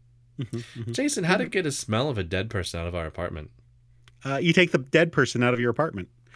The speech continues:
Speaker 2: Oh.
Speaker 1: Jeff, do you sometimes wish you could just do life over again and have done it better?
Speaker 2: No, I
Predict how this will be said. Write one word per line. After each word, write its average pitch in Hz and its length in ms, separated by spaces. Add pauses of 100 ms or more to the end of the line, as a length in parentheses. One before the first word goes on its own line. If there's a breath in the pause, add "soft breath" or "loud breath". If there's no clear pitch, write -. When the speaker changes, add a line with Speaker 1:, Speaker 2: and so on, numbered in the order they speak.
Speaker 2:
Oh. 170 180
Speaker 1:
Jeff, 254 320 (420 soft breath)
do 220 100
you 277 100
sometimes 277 460
wish 160 280
you 175 80
could 120 240
just 156 420
do 165 240
life 143 420
over 113 340
again 160 600
and 110 100
have 127 200
done 127 160
it 156 120
better? 139 280 (560 loud breath)
Speaker 2:
No, 98 440 (160)
I 85 160